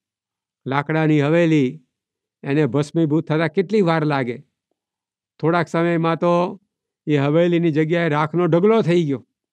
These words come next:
અને આ દુર્ઘટનાના સમાચાર કોકે ખેપિયા દ્વારા શેઠને મોકલાવ્યા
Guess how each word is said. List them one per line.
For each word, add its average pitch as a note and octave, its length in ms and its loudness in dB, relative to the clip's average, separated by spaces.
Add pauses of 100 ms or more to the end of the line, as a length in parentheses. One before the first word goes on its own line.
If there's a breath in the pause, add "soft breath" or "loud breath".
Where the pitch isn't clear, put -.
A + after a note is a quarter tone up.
(680)
અને C3+ 120 -4
આ C#3 60 -2
દુર્ઘટનાના D#3 680 0
સમાચાર D3 760 -2 (760)
કોકે D3 320 -2
ખેપિયા D3 420 -2
દ્વારા D3+ 360 -2
શેઠને D3 460 -2
મોકલાવ્યા D3+ 720 -2